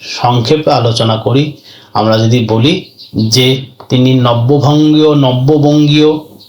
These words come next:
চিত্রকলার জনক। তিনি ইন্ডিয়ান স্কুল অফ আর্ট বা পরবর্তীতে তিনি বঙ্গীয় বেঙ্গল স্কুল তিনি হচ্ছে গড়ে তুলছেন। এবং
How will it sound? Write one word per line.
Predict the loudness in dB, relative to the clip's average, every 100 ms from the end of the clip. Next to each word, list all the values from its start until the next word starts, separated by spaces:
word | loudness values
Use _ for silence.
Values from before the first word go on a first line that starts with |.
| _
চিত্রকলার | -6 -6 -4 -2 0 0 0 -2 -8 -20 _ -8 -2
জনক। | 0 2 0 -2 -12 -20 -20 -8
তিনি | -2 0 2 0 -6 -16 -20 _ _
ইন্ডিয়ান | 0 2 2 2 0 -2
স্কুল | -4 -4 0 2
অফ | 2 0
আর্ট | 0 0 -4 -12 _ -4
বা | -2 -2
পরবর্তীতে | 0 0 0 -2 -2 -2 0 0 -2 -10 -20 _ -4
তিনি | 0 0 -2 -6 -16 -6 -2
বঙ্গীয় | 2 4 4 2 2 0 -4 -16 _ _ _ -2
বেঙ্গল | 2 2 4 4 2 0
স্কুল | -2 -2 0 0 -4 -14 _
তিনি | -4 -2 0
হচ্ছে | -2 -2 -2 -4 -12 -20 _ -2
গড়ে | 0 0
তুলছেন। | -2 -4 -6 -6 -8 _ _ _ -2
এবং | 2 2 0